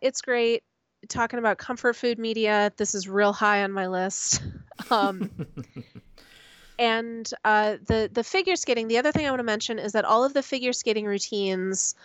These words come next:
Speaker 1: um, the creators worked out with actual choreographers so they could watch people skate them and
Speaker 2: Oh.
Speaker 1: base the animation off of,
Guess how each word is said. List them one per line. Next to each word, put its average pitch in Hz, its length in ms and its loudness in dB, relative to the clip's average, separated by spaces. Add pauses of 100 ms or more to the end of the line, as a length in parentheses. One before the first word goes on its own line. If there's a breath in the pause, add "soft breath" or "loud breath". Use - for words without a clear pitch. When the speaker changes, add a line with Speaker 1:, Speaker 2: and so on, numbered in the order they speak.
(340 loud breath)
Speaker 1:
um, 208 240 6
the 214 100 0
creators 233 600 0
worked 202 300 2
out 202 180 4
with 196 140 -2
actual 202 340 -2
choreographers 202 800 -2
so - 120 -4
they 202 120 0
could 190 260 -4
watch 185 380 2
people 202 340 -4
skate - 420 -4
them 294 400 0
and 294 120 4
Speaker 2:
Oh. 269 100 4
Speaker 1:
base 202 240 0
the 214 160 -4
animation 202 600 0
off 180 400 2
of, 190 440 2